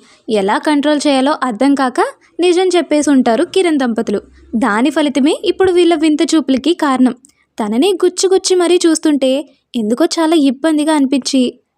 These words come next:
"బావా కొంచెం చూసుకోవా, నేను మళ్ళీ వస్తాను," అని మనోజ్ చేయి పట్టుకుని చెప్తూనే పైకి వెళ్ళిపోయాడు సిద్ధు. వాళ్ళ చూపుల్లోని అద్దాల్ని పసిగట్టిన రాధ, "మరీ పిల్లోడిని అలా ఇబ్బంది పెట్టకండి అన్నయ్య,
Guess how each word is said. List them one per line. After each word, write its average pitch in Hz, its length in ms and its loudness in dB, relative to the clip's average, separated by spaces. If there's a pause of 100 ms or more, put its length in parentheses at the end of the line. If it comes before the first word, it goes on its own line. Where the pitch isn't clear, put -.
"బావా 247 380 -2 (140)
కొంచెం 226 360 -6
చూసుకోవా, 240 540 -2
నేను 233 180 0
మళ్ళీ 220 220 0
వస్తాను," 269 420 0 (380)
అని 359 180 0
మనోజ్ 330 440 2
చేయి 302 80 0
పట్టుకుని 294 460 0 (100)
చెప్తూనే 233 480 -2
పైకి 349 380 -2
వెళ్ళిపోయాడు 269 460 0
సిద్ధు. 349 340 0 (500)
వాళ్ళ 254 200 0
చూపుల్లోని 277 680 0
అద్దాల్ని 285 420 0
పసిగట్టిన 277 560 -2
రాధ, 226 300 -2 (580)
"మరీ 220 260 -2
పిల్లోడిని 339 420 0
అలా 311 100 0
ఇబ్బంది 302 340 0
పెట్టకండి 269 420 0
అన్నయ్య, 233 360 -2